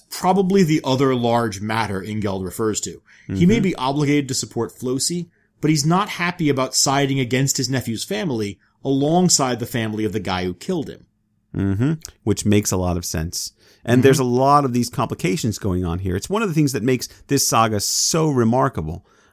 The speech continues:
Speaker 2: Um,
Speaker 1: Yeah.
Speaker 2: it's, it's a very, very complex saga. Um, but you get to see how this, how the political and legal factions and,
Speaker 1: Mm-hmm.
Speaker 2: and social tensions all kinda come together. Um, at
Speaker 1: Right.
Speaker 2: this point in the saga, almost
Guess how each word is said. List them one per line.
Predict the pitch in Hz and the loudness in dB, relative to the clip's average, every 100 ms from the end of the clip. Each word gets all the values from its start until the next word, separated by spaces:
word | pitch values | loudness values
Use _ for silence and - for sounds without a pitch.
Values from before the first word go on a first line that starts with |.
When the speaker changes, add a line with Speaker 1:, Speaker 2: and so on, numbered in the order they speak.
| - | -4
Speaker 2:
Um, | 98 95 | -2 -2
Speaker 1:
Yeah. | 107 | -4
Speaker 2:
it's, | - | -6
it's | 117 | -6
a | 120 | -2
very, | 165 147 | 2 2
very | 120 104 95 | 2 0 0
complex | 104 85 85 - | -2 -2 -6 -4
saga. | 87 87 90 - _ _ | -4 -2 -6 -14 _ _
Um, | 107 95 | -4 0
but | 101 | 0
you | 113 | 2
get | 135 | 2
to | - | 2
see | - 127 117 | 0 2 2
how | 104 95 | 2 0
this, | 95 92 - - | 0 0 -2 -6
how | - 117 | -6 -4
the | 101 | -4
political | - 110 110 113 110 110 104 | -4 0 2 0 0 -2 0
and | 98 92 | -2 -2
legal | 98 107 98 | 0 0 0
factions | 92 98 95 - 90 90 - | -4 -6 -6 -6 -4 -2 -2
and, | 87 - | -4 -4
Speaker 1:
Mm-hmm. | 107 117 | -4 0
Speaker 2:
and | 131 | 0
social | 131 117 110 110 | 2 0 0 -4
tensions | - 101 98 92 | -4 -4 -2 -2
all | 98 101 98 - _ _ | 0 2 0 -2 _ _
kinda | - 98 | -6 -6
come | - 113 92 | -2 -2 0
together. | 92 95 85 90 _ _ - - _ | 0 0 -2 -6 _ _ -20 -20 _
Um, | - 101 | -6 -2
at | 101 | 0
Speaker 1:
Right. | 95 | 0
Speaker 2:
this | 240 | -2
point | - 147 131 | -2 -2 2
in | 117 | 0
the | |
saga, | 101 170 160 120 | 2 0 0 0
almost | 127 120 | 0 -2